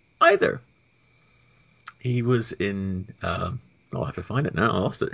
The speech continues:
<laughs> Um, he was, uh, in the two-part serial *The King's Demons* back in nineteen eighty-three.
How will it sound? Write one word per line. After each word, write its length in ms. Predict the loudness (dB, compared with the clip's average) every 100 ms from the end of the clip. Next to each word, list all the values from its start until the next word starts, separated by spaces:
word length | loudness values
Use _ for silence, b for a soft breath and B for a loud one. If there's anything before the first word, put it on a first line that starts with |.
| 0
<laughs> 840 | 2 2 0 -2 0 -4 -2 -4 -4 B B B B B B B _ _ _ _ -20 _ _ _ _ _ _ _ _ -6 2
Um, 240 | 4 4 4
he 200 | 4 4
was, 180 | 6
uh, 320 | 6 8 6 6
in 340 | 4 4 2
the 80 | 2
two-part 320 | 4 4 4
serial 260 | 4 4 4
*The 60 | 4
King's 220 | 2 2
Demons* 400 | 2 0 -2 -2
back 160 | -6 -6
in 140 | -4
nineteen 400 | -4 -2 -2 -2
eighty-three. 840 | -4 -2 -6 -8 -6 -2 -2 -4